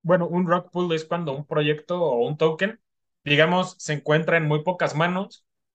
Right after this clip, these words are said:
la gente empieza a comprar y justamente como los dueños o los desarrolladores tienen la gran mayoría de los tokens,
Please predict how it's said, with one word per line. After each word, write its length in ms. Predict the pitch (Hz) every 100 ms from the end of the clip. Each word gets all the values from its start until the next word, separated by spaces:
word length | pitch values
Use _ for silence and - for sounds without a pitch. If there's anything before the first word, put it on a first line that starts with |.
| _
la 200 | 160 156
gente 240 | 156 156 165
empieza 300 | 151 151 185
a 60 |
comprar 600 | - 131 - 160 175 - -
y 100 | 147
justamente 600 | 160 151 156 156 156 165
como 220 | 151 139
los 460 | 131 127 123 - -
dueños 440 | 143 147 165 165 156
o 60 |
los 140 | 127 123
desarrolladores 800 | 123 139 127 127 131 147 156 -
tienen 320 | 156 165 147
la 100 | 123
gran 220 | 127 151
mayoría 420 | 160 139 123 139
de 80 | 151
los 260 | 151 123 -
tokens, 420 | 151 180 196 -